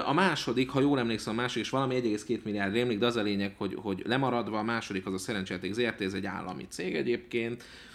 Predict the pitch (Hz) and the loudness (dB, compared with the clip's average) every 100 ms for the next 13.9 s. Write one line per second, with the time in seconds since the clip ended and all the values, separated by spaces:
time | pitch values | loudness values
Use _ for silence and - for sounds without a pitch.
0 | - - 127 - 139 127 131 131 131 139 | -10 -6 -6 -2 0 4 4 4 4 0
1 | 139 - - - - - - - - - | -6 -14 -16 -16 -16 -18 -18 -18 -14 -6
2 | 120 135 156 156 170 127 95 90 - 107 | 2 6 6 6 4 2 0 -4 -2 -2
3 | 127 120 120 123 107 80 110 - 104 - | -2 -4 -2 0 0 0 0 -2 -6 2
4 | 156 151 135 117 104 131 120 98 101 147 | 4 4 2 -2 0 2 2 0 0 0
5 | 147 143 147 143 147 139 135 139 135 135 | 0 0 -2 -2 -4 -2 -2 -2 -4 -4
6 | 127 143 131 131 - - - - 120 - | -4 0 0 -2 -6 -18 -18 -8 -6 -4
7 | 127 123 127 131 131 127 135 139 139 135 | -2 0 2 0 0 0 2 0 0 -2
8 | 123 123 127 - 131 123 127 123 120 - | 0 0 0 -2 0 2 2 2 0 -2
9 | 107 117 117 117 117 - - - - - | -2 0 0 -2 -4 -10 -18 -14 -14 -12
10 | - - - - - - - - - - | -12 -12 -12 -8 -8 -8 -14 -16 -12 -8
11 | - 131 139 147 147 170 180 139 113 110 | -2 0 2 2 6 8 8 8 6 4
12 | 101 - 156 135 107 98 95 98 95 95 | -2 0 2 4 4 2 0 0 0 0
13 | 95 104 - 85 85 - 90 107 | -2 -4 -6 -6 -6 -6 -6 -6